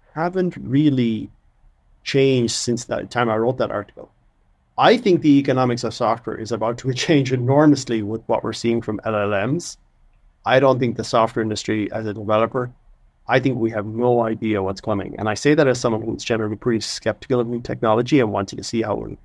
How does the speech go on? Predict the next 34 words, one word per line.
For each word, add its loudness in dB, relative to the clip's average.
play -6
out. -4
But 2
Eric, 4
I 4
think 0
there 0
has -6
been -2
a -4
profound 0
shift -4
in -12
how -8
software -6
is -12
going -6
to -12
be -8
developed -2
over -6
the -10
next -8
five -6
years. -6
I -4
use 0
some -2
of -2
these 0
technologies 0
for -8
developing 0
Requalize. 0